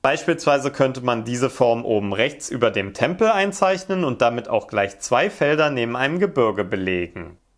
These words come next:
Kann jemand die vorgegebene Form nicht regelgerecht einzeichnen, weil beispielsweise schon alle Ruinenfelder belegt sind, so muss dieser Spieler stattdessen eine ein mal eins Form eines beliebigen Geländetyps auf seiner Karte zeichnen.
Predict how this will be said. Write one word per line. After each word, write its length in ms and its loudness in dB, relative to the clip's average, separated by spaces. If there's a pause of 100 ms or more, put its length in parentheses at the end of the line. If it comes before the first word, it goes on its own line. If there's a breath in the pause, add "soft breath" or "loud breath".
(280)
Kann 240 0
jemand 340 2
die 100 -2
vorgegebene 720 2
Form 320 2
nicht 280 -6
regelgerecht 720 0
einzeichnen, 840 -2
weil 140 4
beispielsweise 760 0
schon 240 -4
alle 300 2
Ruinenfelder 760 0
belegt 500 -2
sind, 340 0
so 100 0
muss 300 0
dieser 320 2
Spieler 400 0
stattdessen 580 0
eine 380 0
ein 220 0
mal 240 0
eins 280 -2
Form 300 2
eines 300 -4
beliebigen 640 -2
Geländetyps 840 0
auf 160 -2
seiner 320 -2
Karte 420 -2
zeichnen. 800 -4